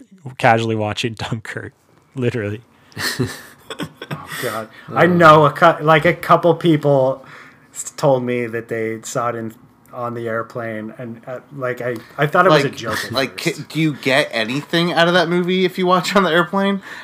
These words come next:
Speaker 3: I mean, it still is, like,
Speaker 2: Yeah.
Speaker 3: I mean, it's still a good movie, but it's like, you know, there's, like, no dialogue, there's no characters, really. It's just, like, it's just about being in that moment, and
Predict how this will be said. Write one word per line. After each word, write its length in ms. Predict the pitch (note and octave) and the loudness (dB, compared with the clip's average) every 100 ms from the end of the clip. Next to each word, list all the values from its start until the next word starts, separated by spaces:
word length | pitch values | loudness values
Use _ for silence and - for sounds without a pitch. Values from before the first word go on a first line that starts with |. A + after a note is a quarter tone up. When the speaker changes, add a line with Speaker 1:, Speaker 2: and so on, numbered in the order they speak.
| - | -8
Speaker 3:
I 60 | C#3 | -2
mean, 200 | C#3 C3+ | -2 -4
it 140 | A#2+ | -10
still 400 | - - D#3+ D#3+ | -12 -2 2 4
is, 160 | D3 C3 | 2 2
like, 360 | C#3 B2+ - - - A3 | 2 2 -2 -20 -20 -8
Speaker 2:
Yeah. 240 | B2+ A#2+ - | -4 -4 -6
Speaker 3:
I 60 | |
mean, 180 | A#2+ C3+ | -6 -4
it's 120 | B2 | -6
still 260 | - D#3 D3 | -4 0 0
a 40 | |
good 220 | A#2+ C3 | 0 -2
movie, 380 | B2 C#3+ D#3+ G#2 | 0 -2 -2 -4
but 260 | G2 G#2 G2+ | -2 -2 -2
it's 160 | A2 | -4
like, 300 | A#2+ G#2+ F#2+ | -2 -2 -4
you 100 | - | -8
know, 240 | C#3 G#2 F#2+ | -6 -6 -6
there's, 220 | B2 A2+ | -6 -2
like, 200 | A#2+ G2+ | -2 -2
no 200 | G#2 A#2+ | -2 0
dialogue, 640 | A#2+ A2 A#2+ G#2+ G#2 G#2+ | 4 4 4 4 4 2
there's 320 | G2+ G#2 F#2+ A2+ | -2 -8 -8 -6
no 180 | A2 | -6
characters, 640 | A#2 A#2 A2+ A2 G#2 G2 G2 | -4 -2 -2 -2 -4 -6 -6
really. 400 | G2 G2 G2+ G2+ - - - - | -6 -4 -4 -6 -16 -20 -16 -6
It's 240 | G#2+ - | -6 -4
just, 240 | B2 A2+ | -6 -4
like, 340 | A#2 A2 G#2 - | -2 -2 -2 -8
it's 160 | B2+ - | -10 -2
just 200 | D3+ - | -2 0
about 300 | C3 C3 G#2+ | 4 4 4
being 220 | B2+ C3+ | -2 -2
in 100 | C3+ | 0
that 180 | B2 A2+ | 0 2
moment, 460 | A2 D3+ A#2+ G2 G#2 | 2 2 0 -2 -4
and 420 | A2+ A2+ G#2 | -2 -2 -2